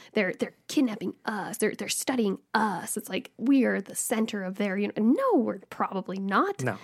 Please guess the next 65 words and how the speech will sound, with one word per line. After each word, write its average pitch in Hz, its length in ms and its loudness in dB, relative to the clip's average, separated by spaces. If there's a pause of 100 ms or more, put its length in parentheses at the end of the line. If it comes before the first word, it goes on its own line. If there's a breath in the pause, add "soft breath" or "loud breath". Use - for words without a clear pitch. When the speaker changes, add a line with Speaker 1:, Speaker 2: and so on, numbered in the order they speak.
(260 loud breath)
Speaker 1:
We're 453 220 6
just 453 240 0
ants. 415 500 2
Speaker 2:
Yes. - 320 -2
Speaker 1:
<laughs> - 0 -
Like, 302 320 6
we're 339 160 10
not, 320 140 8 (380 loud breath)
we're 359 80 6
not 427 220 4
interesting 220 680 2
to 220 80 4
them. 240 280 4 (200 loud breath)
Speaker 2:
Yeah. - 80 -4 (280 loud breath)
Speaker 1:
If 247 80 2
anything, 277 300 8
they 254 100 8
like 262 200 4
to 226 140 4
poke 185 260 2
and 226 100 4
prod 262 240 4
us 220 180 0
occasionally 226 600 2
and 202 240 0
just - 260 -14
take 262 200 -4
one 240 80 0
of 240 40 0
us 240 140 -2
in 226 40 -2
their 233 60 -2
little 233 100 -2
crafts - 340 -2
or - 60 -4
whatever. - 460 -2
Like, 233 120 6
you 262 40 6
know 262 60 6
what 262 80 6
I 277 80 4
mean? 262 120 6
Speaker 2:
Totally. 254 60 4 (100)
Speaker 1:
Like, - 100 -14 (1200 loud breath)
and 233 140 8
again, 269 260 8
that 220 120 2
kind 233 140 2
of 214 60 0
ties 220 220 2
into 220 160 4
the 208 80 2
whole, 208 220 2
like, 196 260 0
um, 190 340 -2 (580 soft breath)
the 247 80 6
deflation 220 840 2
of 202 180 -2
what 202 120 0
I 196 80 -2
would 196 180 -2
call 202 320 0
humanism 208 800 4
as, 196 260 -4
like, 202 160 -6